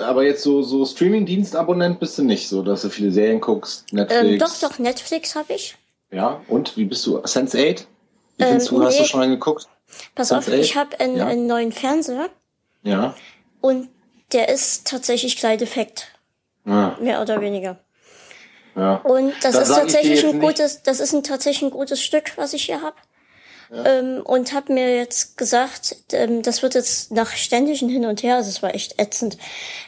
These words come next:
Speaker 2: Ähm, erst meinte Media, ähm, wir haben so eine Plus-Garantie halt, also wir haben bei Mediamarkt gekauft, war halt e-, echt gutes Angebot, wo man nee, nee sagen konnte, ne?
Speaker 1: Ja.
Speaker 2: Und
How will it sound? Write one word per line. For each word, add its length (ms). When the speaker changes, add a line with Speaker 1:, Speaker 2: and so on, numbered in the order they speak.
Speaker 2:
Ähm, 440
erst 360
meinte 400
Media, 560
ähm, 480
wir 120
haben 80
so 100
eine 100
Plus-Garantie 840
halt, 200
also 80
wir 80
haben 200
bei 120
Mediamarkt 480
gekauft, 420
war 120
halt 220
e-, 180
echt 220
gutes 260
Angebot, 540
wo 80
man 180
nee, 140
nee 220
sagen 300
konnte, 300
ne? 160
Speaker 1:
Ja. 140
Speaker 2:
Und 640